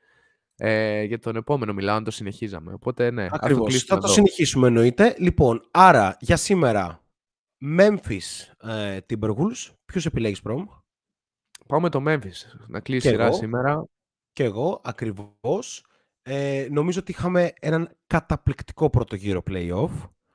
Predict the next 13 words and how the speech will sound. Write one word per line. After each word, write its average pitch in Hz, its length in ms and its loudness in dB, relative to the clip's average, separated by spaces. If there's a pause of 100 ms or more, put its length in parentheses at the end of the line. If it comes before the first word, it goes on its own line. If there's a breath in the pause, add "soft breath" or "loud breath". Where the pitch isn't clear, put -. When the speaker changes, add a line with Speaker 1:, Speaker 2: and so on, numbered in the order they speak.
(560)
Speaker 2:
Πιθανότατα 156 520 -2
θα 139 60 -8
τελειώσει 156 340 0
σήμερα, 143 680 -2
αλλιώς 147 340 -4
την 143 100 -18
Κυριακή 131 300 -8
το 131 120 -2
βράδυ 123 280 -2
στις - 120 -12
δέκα 113 160 -4
και 98 160 -10
μισή. 127 340 -6